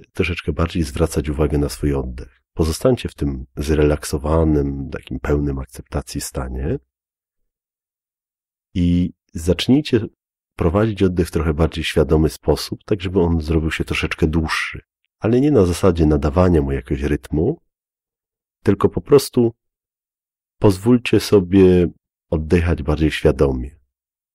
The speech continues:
Więc zacznijcie robić taki bardziej świadomy wdech i prowadźcie wdech do momentu, aż poczujecie, że to jest najbardziej optymalny moment na zakończenie tego wdechu.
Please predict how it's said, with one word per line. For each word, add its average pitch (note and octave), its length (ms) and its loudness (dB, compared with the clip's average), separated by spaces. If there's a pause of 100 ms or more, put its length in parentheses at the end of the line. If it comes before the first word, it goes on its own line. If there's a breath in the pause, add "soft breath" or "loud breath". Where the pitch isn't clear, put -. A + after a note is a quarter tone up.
(680)
Więc E2 420 2 (1400)
zacznijcie F2 880 2 (120)
robić C2+ 280 -6
taki - 240 -8
bardziej D2+ 400 0
świadomy C#2+ 500 0
wdech G#2+ 460 0
i - 60 -14
prowadźcie A2+ 800 0 (260)
wdech F2 540 -2 (340)
do G2 100 6
momentu, G#2 680 4 (220)
aż - 140 -2
poczujecie, A#2 540 2
że F#2+ 80 0
to G2+ 120 0
jest F2+ 100 0
najbardziej G#2 460 4
optymalny F#2 480 2
moment E2+ 300 4
na D#2 100 4
zakończenie D2 680 0
tego - 280 -10
wdechu. - 480 -10